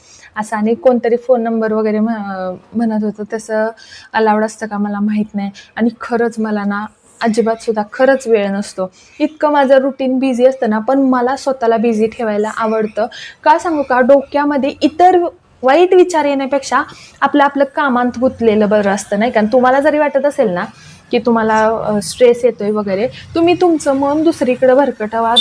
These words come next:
घरातलं काहीतरी पसारा काढून ठेवा. मी आज सगळा काल अन्वीमुळं मला आता घरातच बसावं लागलं, सगळा मी पसारा काढलेला आहे, सगळं पसारा, सगळं व्यवस्थित किचन,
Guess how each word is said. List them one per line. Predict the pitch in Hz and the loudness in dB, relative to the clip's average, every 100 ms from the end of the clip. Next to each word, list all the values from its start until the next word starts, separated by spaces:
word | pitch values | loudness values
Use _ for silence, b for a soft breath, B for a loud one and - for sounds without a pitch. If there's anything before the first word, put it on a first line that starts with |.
| 240 | 0
घरातलं | 233 220 247 277 | 0 -4 -4 -4
काहीतरी | 269 262 262 269 | 0 2 2 0
पसारा | 262 262 233 | -2 -2 -4
काढून | 240 233 226 | -2 0 0
ठेवा. | 220 226 | -2 -2
मी | 233 | 0
आज | 247 254 - | -2 -2 -2
सगळा | 285 220 - 254 277 | -2 -2 0 2 2
काल | 285 269 285 294 B B - | 2 0 0 -4 B B -4
अन्वीमुळं | 240 247 254 262 269 269 262 269 | -2 0 0 0 0 2 4 4
मला | 269 254 | 4 2
आता | 254 | 0
घरातच | 240 262 247 247 254 | -2 0 2 2 2
बसावं | 262 254 | 0 0
लागलं, | 247 247 | 0 2
सगळा | 254 - 247 214 240 240 | 2 0 -4 -2 2 2
मी | 254 | 2
पसारा | 262 262 226 214 | -2 -6 -6 -6
काढलेला | 233 226 208 208 | -4 -4 -4 -4
आहे, | 214 | -6
सगळं | 233 226 214 269 | -6 -4 2 2
पसारा, | 269 277 226 | 2 -2 -4
सगळं | 233 - 254 269 269 | -4 -8 0 2 4
व्यवस्थित | 269 240 240 233 - | 4 2 -4 -16 -16
किचन, | - 233 247 | -10 -6 -6